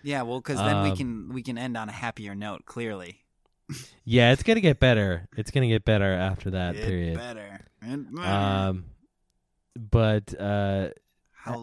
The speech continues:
Speaker 2: as
Speaker 1: low
Speaker 2: it stands,
Speaker 1: did you
Speaker 2: our next
Speaker 1: go?
Speaker 2: track is Back on the Train.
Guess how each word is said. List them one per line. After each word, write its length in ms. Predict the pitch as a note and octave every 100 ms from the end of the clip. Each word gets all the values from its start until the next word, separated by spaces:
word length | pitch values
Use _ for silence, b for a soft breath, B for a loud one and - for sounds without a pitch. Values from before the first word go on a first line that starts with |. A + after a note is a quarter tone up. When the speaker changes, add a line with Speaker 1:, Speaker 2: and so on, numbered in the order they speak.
| A2+
Speaker 2:
as 220 | A#2+ A2
Speaker 1:
low 20 |
Speaker 2:
it 160 | A#2 G2
stands, 400 | - D3 C#3 B2
Speaker 1:
did 40 |
you 20 | B2
Speaker 2:
our 60 |
next 200 | B2 G2
Speaker 1:
go? 40 | C3+
Speaker 2:
track 260 | B2+ B2
is 100 | A2+
Back 300 | G2 A2+ A2+
on 100 | A#2
the 80 | G#2
Train. 640 | - A2+ A2 G#2 G2+ G2